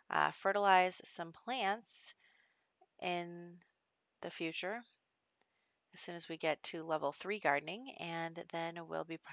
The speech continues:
done with this part. Honestly, I think the part that I'm most worried about with this aspiration is the winning, um, a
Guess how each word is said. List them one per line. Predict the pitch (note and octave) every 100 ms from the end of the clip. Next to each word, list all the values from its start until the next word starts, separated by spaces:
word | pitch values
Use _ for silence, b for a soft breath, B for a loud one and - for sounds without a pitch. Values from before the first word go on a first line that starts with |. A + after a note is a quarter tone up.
| -
done | - D#3
with | D#3
this | A#3+ -
part. | D#3+ D3+ - B B
Honestly, | G#3 A3 - A3+
I | F3+
think | A3 A3+
the | E3+
part | G#3 G3+
that | F#3
I'm | E3+ F3
most | E3 -
worried | F3 F#3
about | D#3+ D3+
with | D3
this | D#3+ D#3
aspiration | E3 - C#3 D#3+ F#3+
is | D#3+ D#3
the | D#3 D3+
winning, | D#3 E3+ E3 E3 D#3+ -
um, | D3+ D#3 D3+ - E3+ - _ _ -
a | D#3 D3 -